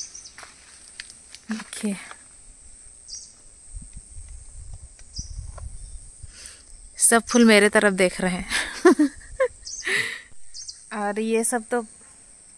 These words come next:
इसमें बीज हो रहा है, इतना बड़ा बड़ा है।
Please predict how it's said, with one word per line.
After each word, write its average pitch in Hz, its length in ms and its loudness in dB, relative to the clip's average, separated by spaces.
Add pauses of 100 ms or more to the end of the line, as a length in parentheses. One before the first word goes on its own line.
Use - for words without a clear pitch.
(1300)
इसमें 233 440 2
बीज 226 520 -2
हो 240 280 4
रहा 254 260 0
है, 247 280 -2 (440)
इतना 214 340 -6
बड़ा 202 360 0
बड़ा 190 220 -4
है। 190 340 -12